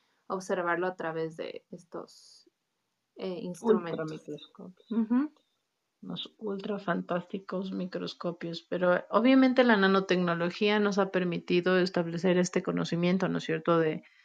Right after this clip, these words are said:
Speaker 2: de las estructuras que son muchísimo más pequeñas y al mismo tiempo del poder generar estructuras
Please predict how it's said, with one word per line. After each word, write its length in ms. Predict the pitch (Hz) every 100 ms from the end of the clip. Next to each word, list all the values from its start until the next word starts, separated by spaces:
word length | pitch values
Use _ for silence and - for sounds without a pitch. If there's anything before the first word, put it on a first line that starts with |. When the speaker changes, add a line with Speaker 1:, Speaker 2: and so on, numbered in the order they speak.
| - _ _ -
Speaker 2:
de 220 | 190 185
las 240 | 175 165 165 - 190
estructuras 640 | 185 175 175 180 185 190
que 60 | 190
son 180 | 180 175
muchísimo 480 | 170 190 196 196 175
más 300 | 170 180 - -
pequeñas 720 | 160 - 196 214 165 180 - - - - - -
y 120 | 202
al 140 | 196 202
mismo 400 | 226 226 202 196
tiempo 640 | 277 339 - 175 202 226 -
del 340 | - 175 180
poder 360 | 180 170 180 190
generar 720 | - 170 - 175 254 285 196
estructuras 840 | 175 - 175 - 139 160 165 165